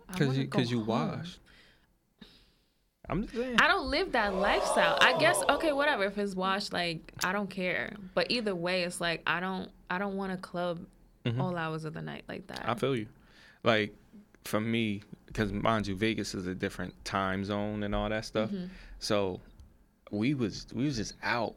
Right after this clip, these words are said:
Speaker 2: and it's like, "Yo, I am sleepy."
Speaker 1: Did y'all go to the club?
Speaker 2: We didn't go to the club 'cause we couldn't make it in the club. Like, we would've been, we was done by, like, midnight, one o'clock.
Speaker 1: Oh,
Speaker 2: Like,
Speaker 1: okay.
Speaker 2: I'm not making it to three in the morning, six in the morning.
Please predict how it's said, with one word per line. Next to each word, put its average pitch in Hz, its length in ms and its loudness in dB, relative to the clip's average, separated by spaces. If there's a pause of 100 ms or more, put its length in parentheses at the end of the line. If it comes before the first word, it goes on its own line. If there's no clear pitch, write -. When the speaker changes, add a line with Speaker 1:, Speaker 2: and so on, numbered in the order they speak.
Speaker 2:
and 107 160 -4
it's 117 180 -2
like, 104 200 -2
"Yo, 101 300 -4
I 127 160 -2
am - 260 -6
sleepy." - 720 -2
Speaker 1:
Did 214 120 -2
y'all 208 120 0
go 208 80 -2
to 208 100 -6
the 185 80 -6
club? 185 300 -6 (180)
Speaker 2:
We 123 80 6
didn't 143 160 6
go 135 80 4
to - 120 -2
the 123 60 -6
club 180 220 4
'cause 151 120 2
we 160 60 2
couldn't 160 280 6
make 147 180 4
it 113 80 4
in 98 120 2
the 92 60 -2
club. 95 380 0
Like, 98 220 0
we 117 140 -2
would've 151 140 0
been, 143 520 -4 (180)
we 151 160 0
was 156 100 2
done 120 220 2
by, 101 140 2
like, 95 200 0
midnight, 98 520 -2
one 107 140 -4
o'clock. - 280 -4 (260)
Speaker 1:
Oh, 170 400 -6 (200)
Speaker 2:
Like, 98 320 4
Speaker 1:
okay. 92 180 -4
Speaker 2:
I'm 123 220 2
not 113 240 4
making 107 400 2
it 98 140 -2
to 101 100 2
three 101 200 0
in 101 60 0
the 98 60 -2
morning, 98 260 0
six - 240 -6
in 98 100 -4
the 95 40 -4
morning. 95 300 -4